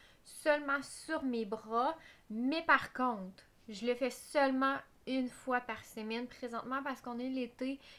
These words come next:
et des A H A, c'est ultra réactif au soleil. Donc, quand vous utilisez un produit avec des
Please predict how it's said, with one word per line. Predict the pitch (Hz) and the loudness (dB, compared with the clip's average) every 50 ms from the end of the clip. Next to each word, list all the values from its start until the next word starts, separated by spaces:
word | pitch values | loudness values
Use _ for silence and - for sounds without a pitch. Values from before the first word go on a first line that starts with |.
| - - - | -10 -4 -2
et | 262 269 277 277 | 0 0 0 0
des | 220 196 220 240 - - - - | -2 -2 -2 -2 -4 -2 0 2
A | 277 269 285 - - - | 4 4 4 4 4 4
H | 240 240 208 - - - | 2 2 2 -2 -6 -2
A, | - 254 254 | -2 -2 -2
c'est | 254 - - 254 240 - - _ _ - | -2 -6 -6 -6 -6 -6 -8 _ _ -2
ultra | 311 311 302 285 269 - - - 277 269 | 2 2 2 2 0 -2 -2 0 0 0
réactif | 254 254 247 233 226 233 - - 269 - - | 2 2 0 0 0 -2 -4 -6 -6 -4 -4
au | 240 214 | -6 -6
soleil. | 196 - 220 214 214 214 208 208 208 | -6 -4 -4 -2 -2 -2 -2 -4 -4
Donc, | 190 196 202 208 196 - | -4 -4 -4 -4 -4 0
quand | 277 285 302 | 2 2 2
vous | 269 254 233 247 | 2 0 -4 -6
utilisez | 233 - - 254 233 220 - 277 | -6 -4 -2 -2 -2 0 0 0
un | 277 262 | 0 0
produit | 262 - 226 220 220 247 | -2 -4 -6 -4 -4 -4
avec | 254 240 226 226 - | -4 -4 -4 -4 -2
des | 226 226 226 - | -2 -2 -2 -2